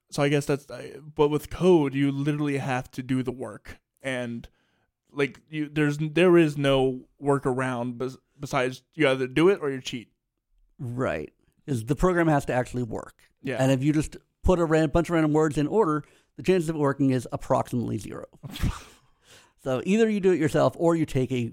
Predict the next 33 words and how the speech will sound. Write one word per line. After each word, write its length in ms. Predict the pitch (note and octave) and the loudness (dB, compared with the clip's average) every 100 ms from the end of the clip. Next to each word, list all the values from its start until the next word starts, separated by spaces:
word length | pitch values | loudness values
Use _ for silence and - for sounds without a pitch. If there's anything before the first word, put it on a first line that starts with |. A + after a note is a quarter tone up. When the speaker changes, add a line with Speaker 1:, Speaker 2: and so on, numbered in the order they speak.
| - | -10
Speaker 2:
working 600 | A#2+ A#2 A#2 A2+ G#2+ - - | -6 -4 -2 -4 -6 -10 -8
version 340 | A2 A2 A#2 | -6 -6 -8
from 140 | A2 A2+ | -8 -10
somebody 320 | - - - - | -10 -12 -14 -18
else. 300 | - - - _ _ _ _ - | -20 -20 -20 _ _ _ _ -8
Speaker 1:
Yeah, 100 | E3+ | -4
that 60 | |
Speaker 2:
There's 260 | C3 A2+ - | -4 -4 -8
really 300 | B2 A#2 A#2+ | -4 -2 0
no, 240 | A#2 A2 | 0 0
like, 360 | A2+ G#2+ - A#2+ | 0 -4 -6 -2
doing 220 | C3 A2+ | 0 0
it 160 | A2+ - | -2 -2
poorly. 500 | - - - - - - F#3+ - _ _ _ _ _ _ - | -4 -6 -10 -14 -14 -18 -20 -20 _ _ _ _ _ _ -18
Speaker 1:
Fair 120 | A#3+ | -10
enough. 440 | B3+ C4+ G3 - _ _ _ _ _ _ _ _ _ _ - _ _ _ _ _ - | -10 -8 -12 -16 _ _ _ _ _ _ _ _ _ _ -20 _ _ _ _ _ -4
Well, 280 | G3 G#3+ F#3+ | 2 2 2
I 100 | E3+ | 0
do 180 | F3 B3+ | 0 0
wanna 240 | C4 G#3 | 2 2
get 400 | F3 F3+ F3+ _ - | 2 0 0 _ 0
to 120 | F3 | 2
this 220 | E3 D3+ | 2 0
last 440 | C#3+ D#3 F3 D#3+ | -2 0 0 -2
song. 460 | - E3 D3+ B2+ C3 | -2 0 0 0 -2
We, 180 | D3 D#3 | -4 -4
we 220 | D3+ D3+ | -4 -2
are 180 | F3+ D3+ | 0 -2
going 360 | D3 D3 D3 C#3+ | 0 -2 -2 -6
for 240 | C#3 C3+ | -4 -4
a 160 | B2+ B2+ | -2 -4
long 380 | B2+ D3 E3 C#3+ | -2 -4 -4 -6
time. 440 | D3+ D3 C3+ | -6 -4 -6